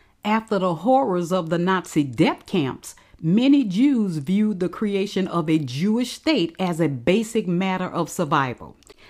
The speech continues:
The end result was the Israeli Declaration of Independence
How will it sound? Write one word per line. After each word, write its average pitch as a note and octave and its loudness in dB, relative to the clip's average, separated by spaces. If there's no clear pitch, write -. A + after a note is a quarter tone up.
The F3 0
end B3+ 6
result E3+ 2
was D3+ 4
the E3 2
Israeli F3 2
Declaration D#3 -2
of D3 -6
Independence D3 2